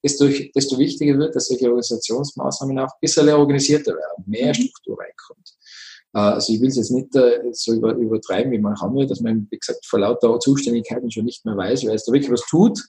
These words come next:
Speaker 1: äh, sondern dass doch dann jetzt jemanden gibt, der halt mehr darauf schaut, dass ein bisschen Organisation dahinter ist.
Speaker 2: Mhm.
Speaker 1: Ja, also den die, all diese Werkzeuge gehören so genauso wie die I T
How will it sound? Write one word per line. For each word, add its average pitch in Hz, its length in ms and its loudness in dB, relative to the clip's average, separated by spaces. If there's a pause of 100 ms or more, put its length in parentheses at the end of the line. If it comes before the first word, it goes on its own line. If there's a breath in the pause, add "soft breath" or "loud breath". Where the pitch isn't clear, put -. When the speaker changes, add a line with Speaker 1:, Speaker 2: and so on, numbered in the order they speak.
(540 loud breath)
Speaker 1:
äh, 151 200 4
sondern 147 300 2
dass 135 280 -2
doch 143 320 2
dann 147 260 0
jetzt - 360 -4 (240)
jemanden 131 360 -2
gibt, 147 280 -6
der 131 220 -2
halt 135 220 -6
mehr 127 280 4
darauf 120 320 2
schaut, 110 380 0
dass 104 140 -2
ein - 60 -14
bisschen 113 240 -2
Organisation 95 600 -4
dahinter - 440 -14
ist. - 300 -16
Speaker 2:
Mhm. 247 220 4
Speaker 1:
Ja, 220 80 -2
also 107 220 -4 (400 loud breath)
den 113 480 2 (1080)
die, 123 200 -2
all 143 220 4
diese 135 440 0
Werkzeuge 127 800 0
gehören 120 440 -2
so 131 140 -6
genauso 139 340 0
wie 156 100 2
die 139 80 4
I 127 200 4
T 175 460 2